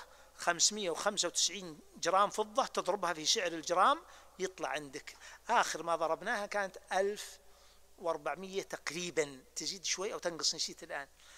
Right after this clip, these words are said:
وفي بعض العلماء جزاهم الله خير في كل سنة، ومنهم الشيخ الفاضل ال-، ال-، ال-، ال-، العلامة الشيخ، آه،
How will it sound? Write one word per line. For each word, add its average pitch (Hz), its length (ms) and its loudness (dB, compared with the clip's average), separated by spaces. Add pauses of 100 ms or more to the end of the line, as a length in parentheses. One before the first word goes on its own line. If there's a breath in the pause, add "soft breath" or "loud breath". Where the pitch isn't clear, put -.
(260 loud breath)
وفي 185 460 0
بعض 170 220 4
العلماء 165 480 -2
جزاهم 160 320 -2
الله 151 180 -6
خير 151 360 -8 (460 loud breath)
في 175 200 -8
كل 196 340 -4
سنة، 175 340 0 (480 loud breath)
ومنهم 175 560 -6
الشيخ 175 560 -4
الفاضل 160 460 2
ال-، 151 260 -12
ال-، 143 160 -14
ال-، 151 400 -14
ال-، 151 200 -14
العلامة 160 720 -4
الشيخ، 160 520 -4
آه، 147 260 -2